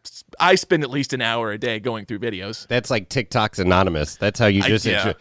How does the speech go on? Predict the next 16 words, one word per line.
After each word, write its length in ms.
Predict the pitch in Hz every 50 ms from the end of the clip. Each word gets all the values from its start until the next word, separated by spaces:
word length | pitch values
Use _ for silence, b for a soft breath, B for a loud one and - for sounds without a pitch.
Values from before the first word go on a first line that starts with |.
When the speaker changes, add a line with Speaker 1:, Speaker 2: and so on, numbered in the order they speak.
| b b b b
Speaker 2:
"My 140 | - 95 104
name's 260 | 110 117 117 110 90 90
Rob. 460 | 104 104 101 101 101 104 101 92 90 90 - -
I'm 240 | 92 92 95 85 - _ _ _ _ _ _ _ _ _ _ _ _ _ _
going 340 | - 104 107 110 110 107 98
on 160 | 90 87 85
thirty-two, 640 | - 90 85 80 80 78 - - 80 78 80 80 76
and 80 | 71 76
I, 200 | 76 76 71 - _ 233
Speaker 1:
It's 180 | 233 190 -
Speaker 2:
I 40 | 220
Speaker 1:
like, 40 | -
Speaker 2:
have 240 | 101 107 254 - 208
Speaker 1:
I'll, 80 | 220
Speaker 2:
a 20 | -
TikTok." 580 | - 107 92 - - - 85 80 78 - _